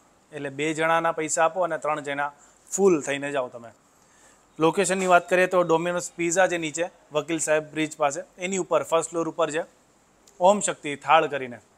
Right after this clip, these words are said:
અને Google-માં લખશો તો બી તમને location મળી જશે અને હું બી નીચે provide કરી આપીશ Google મેપની link સાથે. એટલે click કરવાનું છે ખાલી તમારે, નહીં આવી જવાનું.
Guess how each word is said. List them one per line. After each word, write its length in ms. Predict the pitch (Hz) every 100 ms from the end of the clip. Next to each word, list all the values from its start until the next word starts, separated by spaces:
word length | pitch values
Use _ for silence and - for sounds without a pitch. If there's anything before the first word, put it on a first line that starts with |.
| _ _ _ _ _ _ -
અને 120 | 147
Google-માં 420 | 147 160 175 170
લખશો 260 | 170 170 160
તો 120 | 165
બી 100 | 165
તમને 200 | 165 165
location 400 | 151 147 151 160
મળી 220 | 151 156
જશે 200 | 151 165
અને 400 | - _ - 156
હું 120 | 147
બી 100 | 156
નીચે 220 | 156 147
provide 320 | 156 151 151 143
કરી 200 | 143 147
આપીશ 280 | 143 170
Google 280 | 151 151 151
મેપની 300 | 143 139 147
link 200 | 151 151
સાથે. 240 | 131 120 113
એટલે 680 | _ _ _ _ _ 139 139
click 300 | 160 170 170
કરવાનું 340 | 165 160 156
છે 120 | 156
ખાલી 200 | 143 135
તમારે, 280 | 131 131 139
નહીં 200 | 139 143
આવી 100 | 143
જવાનું. 340 | 139 135 156